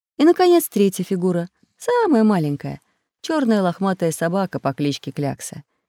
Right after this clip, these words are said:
Это была самая настоящая шайка разбойников. У Бульбуля из-за пояса торчали кривые ножи и пистолеты.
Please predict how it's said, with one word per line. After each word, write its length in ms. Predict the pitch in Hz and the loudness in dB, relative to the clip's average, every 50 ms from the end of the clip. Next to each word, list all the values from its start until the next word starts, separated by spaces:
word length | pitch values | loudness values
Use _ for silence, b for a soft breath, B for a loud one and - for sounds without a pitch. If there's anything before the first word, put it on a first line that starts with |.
| _ _ _ _ | _ _ _ _
Это 300 | - 160 190 208 - 214 | -2 -2 -2 0 -2 -2
была 400 | 202 202 196 196 190 190 185 180 - _ _ _ _ _ _ | -2 -2 -2 -2 -2 -2 -4 -6 -8 _ _ _ _ _ _
самая 600 | _ - - - 208 262 294 285 240 240 226 208 | _ -8 -2 -2 0 2 2 0 0 0 0 0
настоящая 800 | 185 165 165 - - 147 135 147 180 196 190 - - - 170 165 | 0 -2 -2 -4 -4 -4 -2 -2 -4 -4 -6 -8 -8 -6 -6 -6
шайка 460 | 160 - - 170 175 185 185 - - 147 | -6 -6 -6 -4 -4 -4 -6 -8 -10 -10
разбойников. 760 | 147 139 139 139 151 151 143 143 - - - - _ _ _ _ _ _ _ _ _ _ _ _ _ _ _ _ _ _ | -10 -10 -10 -10 -10 -10 -10 -10 -14 -18 -20 -20 _ _ _ _ _ _ _ _ _ _ _ _ _ _ _ _ _ _
У 80 | - 151 | -6 -4
Бульбуля 560 | 127 147 156 139 131 160 202 214 190 160 147 | -4 -4 -4 -4 -2 0 0 2 2 0 -2
из-за 200 | 135 135 151 151 | -2 -2 -4 -4
пояса 420 | - - 156 147 139 127 - 123 | -4 -2 -2 -2 -2 -4 -8 -8
торчали 440 | - - 147 147 - - 156 147 139 | -8 -8 -8 -6 -6 -4 -4 -4 -4
кривые 400 | 135 - - 143 127 139 139 139 | -6 -8 -8 -6 -4 -4 -4 -4
ножи 300 | 139 131 135 - - 185 | -4 -6 -4 -2 -2 -2
и 60 | 170 - | -2 -4
пистолеты. 640 | - - - - 165 160 139 139 131 - - - | -6 -10 -8 -6 -6 -6 -6 -8 -10 -12 -18 -20